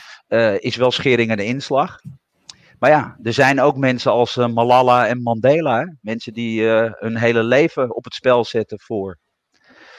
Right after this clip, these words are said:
Nou, ik denk, ik wil niet die kant op zo hard, maar ik heb wel keuzes gemaakt in mijn leven en daar sta ik voor. Met de, alle consequenties van dien.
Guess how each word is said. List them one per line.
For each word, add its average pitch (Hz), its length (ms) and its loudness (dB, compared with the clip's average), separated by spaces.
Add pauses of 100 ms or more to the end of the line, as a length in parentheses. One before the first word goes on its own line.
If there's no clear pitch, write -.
(180)
Nou, 123 240 0
ik 98 120 -4
denk, 104 160 -4
ik 98 80 -16
wil 120 200 2
niet 123 400 -10 (120)
die 107 380 -12
kant 127 300 2
op 113 200 -2
zo 127 320 2
hard, 107 400 0 (120)
maar 110 320 -4
ik 117 120 -6
heb 120 120 -4
wel 127 140 0
keuzes 139 380 -2
gemaakt 127 340 -4
in 117 100 -10
mijn 104 120 -8
leven 95 200 -6
en 101 60 -16
daar 101 100 -16
sta 104 180 -6
ik 113 120 -10
voor. 107 260 -18 (220)
Met - 340 -4
de, 92 120 -12
alle 131 220 2
consequenties 110 640 -8
van 95 140 -12
dien. 107 200 -14